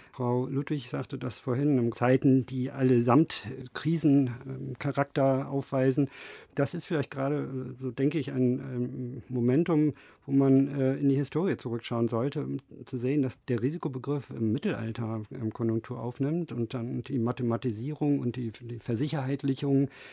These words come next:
der Welt, äh, sozusagen die Folge oder Begleiterscheinungen sind. Wir fangen an, die Welt zu kalkulieren und zu rationalisieren. Ähm, damit machen wir sie ein Stück weit begreifbar, kalkulierbar eben, berechenbar.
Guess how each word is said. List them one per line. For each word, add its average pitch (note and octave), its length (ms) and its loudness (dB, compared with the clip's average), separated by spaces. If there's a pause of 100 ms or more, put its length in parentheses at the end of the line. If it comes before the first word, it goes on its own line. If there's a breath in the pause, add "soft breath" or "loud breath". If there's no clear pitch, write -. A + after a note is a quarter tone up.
(160 loud breath)
der A#2+ 200 2
Welt, C3+ 400 2
äh, C3+ 280 -12
sozusagen B2+ 460 -2
die A2+ 100 -2
Folge C3+ 540 -2
oder A2 140 -6
Begleiterscheinungen B2 1040 -4
sind. C#3 220 -2 (280 loud breath)
Wir B2 100 -4
fangen C#3+ 280 0
an, D3 180 2
die C#3+ 120 0
Welt C3+ 200 -2
zu C#3 160 -12
kalkulieren D3 880 -2
und B2 120 -4
zu C#3+ 100 -4
rationalisieren. A2 840 -6 (540 loud breath)
Ähm, B2+ 240 6
damit C3+ 460 2
machen C#3+ 300 0
wir D#3+ 80 2
sie C#3+ 120 -2
ein C3 100 0
Stück - 240 -8
weit C3+ 200 -2
begreifbar, D3+ 800 -4
kalkulierbar C3 760 -4
eben, C#3+ 320 -2 (160 soft breath)
berechenbar. C#3 720 -4